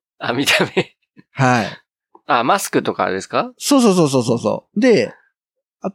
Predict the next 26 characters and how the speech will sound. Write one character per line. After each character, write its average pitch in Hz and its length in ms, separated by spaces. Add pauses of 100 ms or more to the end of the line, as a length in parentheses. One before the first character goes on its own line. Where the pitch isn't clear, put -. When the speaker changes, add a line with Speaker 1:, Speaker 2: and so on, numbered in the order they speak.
Speaker 2:
自 135 200
分 190 260
で、 190 300
そ 127 160
の、 123 200
い 113 80 (140)
ろ 151 200
ん 147 100
な 107 360 (420)
敵 139 200
キ 135 120
ャ 127 40
ラ 127 140
の、 170 440 (160)
こ 107 100
の 107 80
パ 139 220
ー - 20
ツ 131 140
を 123 100
組 113 220
み 113 100
合 113 60
わ 127 120
せ - 120
て、 156 380